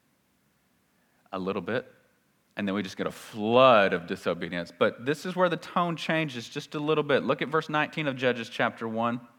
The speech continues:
"And the Lord was with Judah, and he took possession of the hill country, but he could not drive out the inhabitants of the plain because they had chariots of iron."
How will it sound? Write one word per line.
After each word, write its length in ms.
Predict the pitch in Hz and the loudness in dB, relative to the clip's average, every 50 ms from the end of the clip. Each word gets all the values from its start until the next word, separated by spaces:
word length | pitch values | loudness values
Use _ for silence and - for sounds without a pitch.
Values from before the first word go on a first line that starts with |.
| _ _ _ _ _ _ _ _ _ _ - _ - - _ _ _ _ _ _ _ _ _ _ _ - | _ _ _ _ _ _ _ _ _ _ -20 _ -20 -20 _ _ _ _ _ _ _ _ _ _ _ 0
"And 100 | 170 180 | 4 4
the 80 | 190 | 6
Lord 220 | 190 208 226 226 202 | 8 10 8 8 8
was 200 | 202 202 185 170 | 6 4 4 4
with 220 | 185 247 277 - | 2 2 2 2
Judah, 380 | - 175 185 165 139 107 - - - - - _ _ _ - | 0 0 2 4 4 4 2 0 -8 -20 -20 _ _ _ -4
and 80 | 127 139 | -2 -2
he 60 | 135 | 0
took 240 | 135 196 180 - - | 0 -2 -2 -2 -2
possession 380 | 147 135 156 170 190 - 190 | -2 2 2 2 2 2 -2
of 80 | 170 156 | -2 0
the 80 | 139 | 0
hill 160 | 127 196 208 214 | 2 2 2 2
country, 340 | - 147 - - 135 131 | 2 -2 -2 0 -2 -2
but 540 | 123 123 131 196 208 233 247 247 - - - - - - _ _ _ _ | 0 4 4 6 6 6 6 2 0 -10 -18 -20 -20 -20 _ _ _ _
he 420 | - - 226 220 202 190 185 175 | -6 -4 -2 0 0 0 0 -2
could 500 | 160 - - - - 190 185 185 180 156 | -4 -8 -10 -4 -2 0 0 0 0 -2
not 360 | - 165 170 175 180 - - 160 | -2 0 2 4 4 2 2 -2
drive 380 | 135 147 147 147 147 143 139 | -2 2 2 4 4 2 2
out 240 | 143 135 131 - - | 2 2 2 2 0
the 120 | 135 131 | -2 -4
inhabitants 600 | 127 120 123 131 131 131 131 - 135 123 127 - | -4 -2 0 2 0 0 0 -2 -6 -6 -4 -6
of 160 | 135 123 117 107 | -8 -10 -10 -10
the 80 | - | -16
plain 640 | 98 - - 147 156 160 135 107 104 104 107 120 - _ _ _ _ - | -10 -4 0 2 2 2 0 -2 -4 -4 -6 -8 -10 _ _ _ _ -16
because 340 | 120 - - 135 113 110 113 | -16 -10 -6 -6 -6 -4 -2
they 200 | 113 117 120 127 | 0 0 0 2
had 220 | 135 117 107 104 | 0 -2 -2 -2
chariots 840 | - - - - 156 147 135 127 117 107 - - - - - - _ _ _ _ _ _ _ _ _ _ _ _ _ _ - | -6 -12 -8 -4 -2 0 0 0 0 -2 -2 -4 -10 -20 -20 -20 _ _ _ _ _ _ _ _ _ _ _ _ _ _ -16
of 100 | 101 107 | -12 -6
iron." 480 | 113 120 123 127 127 120 110 98 90 | -2 0 2 2 2 2 0 -2 -6